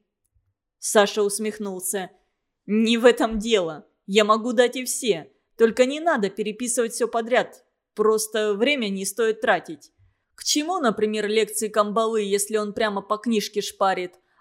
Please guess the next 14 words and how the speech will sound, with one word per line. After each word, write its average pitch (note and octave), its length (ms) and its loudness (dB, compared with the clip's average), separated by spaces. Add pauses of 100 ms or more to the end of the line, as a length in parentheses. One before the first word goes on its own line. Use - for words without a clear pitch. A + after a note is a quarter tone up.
(120)
А G#3+ 200 4
вот G#3+ 260 0
минералогию A3 840 0
надо G3+ 260 -2
переписать. C#4 880 -4
Обязательно. G3+ 840 0 (300)
Только G#3 800 0 (240)
почерк A3 540 0
у G#3 40 -4
меня G#3 280 -6
неважный». F#3+ 680 -4 (840)
«Ничего, C#4 500 2
я G#3+ 380 2
разберу». G#3+ 640 -2